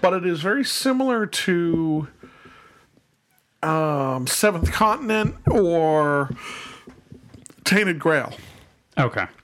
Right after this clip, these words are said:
Speaker 1: Where this has some standees on it, but there's a set of cards. Like, in this, you actually set out a set of cards.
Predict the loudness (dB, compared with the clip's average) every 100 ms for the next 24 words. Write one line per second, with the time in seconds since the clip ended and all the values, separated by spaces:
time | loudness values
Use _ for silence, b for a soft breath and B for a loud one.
0 | 0 2 2 0 2 0 0 -2 -2 2
1 | 2 2 0 0 -2 -2 -4 -8 _ _
2 | _ -6 0 2 0 -6 B B 0 0
3 | 0 0 0 2 2 2 2 -2 -2 -2
4 | 0 2 0 2 2 2 0 -2 0 0
5 | 0 -2 0 2 2 0 -2 -2 -2 -2
6 | 0 0 -2 -4 -8